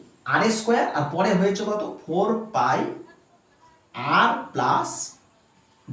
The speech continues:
ডেল আর এর হোল স্কয়ার, এটা হয়েছে ক্ষেত্রফল ফোর পাই আর স্কয়ার, এটা প্রথমে ছিল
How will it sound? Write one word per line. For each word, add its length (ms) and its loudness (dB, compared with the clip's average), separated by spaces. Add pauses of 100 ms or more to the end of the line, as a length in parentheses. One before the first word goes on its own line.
(180)
ডেল 240 4 (160)
আর 220 -2
এর 480 -4
হোল 240 0
স্কয়ার, 340 -2 (240)
এটা 180 -2
হয়েছে 460 -2 (540)
ক্ষেত্রফল 600 2
ফোর 180 4
পাই 140 4
আর 140 6
স্কয়ার, 280 -2
এটা 100 -2
প্রথমে 380 -2
ছিল 200 -2